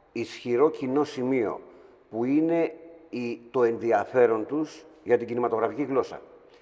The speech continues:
Ε, και από την κουβέντα βγαίνει ότι αυτό που ενδιαφέρει και τους δύο είναι η γλώσσα του κινηματογράφου και η αισθητική. Άρα, λοιπόν, από εκεί και πέρα, προφανώς ο καθένας με το δικό του τρόπο διαμορφώνει όμως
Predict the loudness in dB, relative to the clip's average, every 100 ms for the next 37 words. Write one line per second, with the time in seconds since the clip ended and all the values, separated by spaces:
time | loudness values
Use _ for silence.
0 | _ _ _ -4 -2 0 0 -2 -8 -20
1 | -20 _ -20 -20 _ _ -2 -2 -2 6
2 | 6 8 6 6 6 4 -2 -8 -20 -18
3 | -4 0 0 2 0 2 0 2 4 2
4 | 0 -2 -4 2 4 4 4 2 2 -2
5 | -2 6 6 6 -6 -4 -2 -2 0 4
6 | 4 4 -6 0 2 2 2 0 0 2
7 | 2 0 -8 -20 -20 _ _ 2 6 6
8 | 4 2 2 0 0 2 4 4 2 -2
9 | 0 0 2 0 2 2 2 0 0 0
10 | 2 2 2 6 8 8 4 2 -6 -18
11 | -20 -12 0 6 6 6 2 2 2 4
12 | 4 4 4 2 0